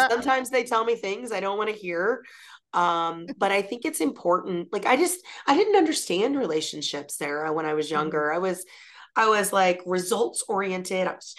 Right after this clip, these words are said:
Speaker 1: checking off all the boxes. I was doing all the
Speaker 2: <laughs>
Speaker 1: things that I thought were expected of me.
Speaker 2: Right.
Speaker 1: And I wasn't getting the results that, or the recognition. And I was, I was floundering. So it was like,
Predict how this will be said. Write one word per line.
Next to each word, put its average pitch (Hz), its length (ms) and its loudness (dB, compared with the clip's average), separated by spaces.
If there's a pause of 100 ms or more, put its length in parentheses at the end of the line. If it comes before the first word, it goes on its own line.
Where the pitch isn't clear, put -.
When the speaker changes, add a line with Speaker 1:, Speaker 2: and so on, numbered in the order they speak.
(280)
Speaker 1:
checking 269 360 0
off 240 220 2
all 226 120 -2
the - 140 -8 (120)
boxes. 262 760 0
I 214 60 2
was 202 200 -6 (340)
doing 349 260 6
all 285 140 4
the 262 100 0
Speaker 2:
<laughs> 254 80 -6
Speaker 1:
things 220 260 -2
that 196 120 0
I 165 160 -2 (180)
thought 180 320 2
were 202 140 2
expected 170 600 -4
of - 220 -10
me. - 340 -12 (120)
Speaker 2:
Right. 175 240 -8
Speaker 1:
And 226 100 2
I 226 60 4
wasn't 254 300 0
getting 254 220 -2
the 190 80 -4
results 175 680 -4
that, 175 360 0 (760)
or 285 140 8
the 240 120 6
recognition. 208 1000 0 (100)
And 175 480 -2 (300)
I 220 80 2
was, 202 240 -2
I 240 80 6
was 247 140 2
floundering. 214 800 0
So - 160 -2
it 240 80 -2
was 262 140 -2
like, 254 240 0